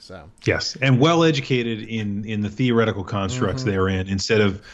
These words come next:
Speaker 2: what I think a lot of these panels are now, which are, but are yokels that, uh, have no idea.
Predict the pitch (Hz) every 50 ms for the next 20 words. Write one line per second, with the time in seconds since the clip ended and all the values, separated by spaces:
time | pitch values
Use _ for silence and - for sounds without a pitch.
0 | - - - - - - - - 113 113 113 110 104 - 123 123 110 110 110 110
1 | 107 104 104 98 101 117 113 107 104 98 90 98 95 95 92 95 95 95 95 95
2 | 95 92 - - 98 92 92 90 92 101 101 - 101 98 95 95 95 95 95 101
3 | 107 107 101 - 101 98 95 87 - - 92 90 85 85 - - - 92 87 85
4 | 85 80 90 101 95 98 101 101 101 101 98 98 98 98 95 92 87 80 -